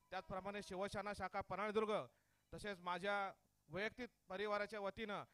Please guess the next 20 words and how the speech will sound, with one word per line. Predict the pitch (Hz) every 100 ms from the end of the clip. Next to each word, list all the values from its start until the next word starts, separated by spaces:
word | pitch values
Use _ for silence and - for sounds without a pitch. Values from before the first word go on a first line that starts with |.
| - -
आणि | 165 202
पंचक्रोशीच्या | 196 190 254 262 269 233
वतीनं | 220 220 220 190 - _ -
विलासभाई | 160 196 196 208
यांचा | 202 185 208 196 185 160 _ -
जाहीर | 131 180 220
सत्कार | 214 196 214 196 180
मी | 185 196 190
सन्माननीय | 175 180 190 190 196 196
प्रवीणजी | - 180 190 185
लाडसाहेब, | 190 185 190 214 220 - _ _ _ _ _ _ _ _ _ _ _ _ _ _
नाही | 214 214
ना, |
तो | 185 _ - - - - - - _ _ 123 185 _ _ - - - - - _ _ _ 143
विलासजी, | 165 190 175 202 202
अ, | 120 156 156 151 147 143 104 - -
प्रवीणजी | 175 190 202 208
लाडसाहेब, | 190 196 208 220 _ _ _ _ _ _ _ _ _ _ 117
उतेकर | 151 196 190 196
साहेब | 208 208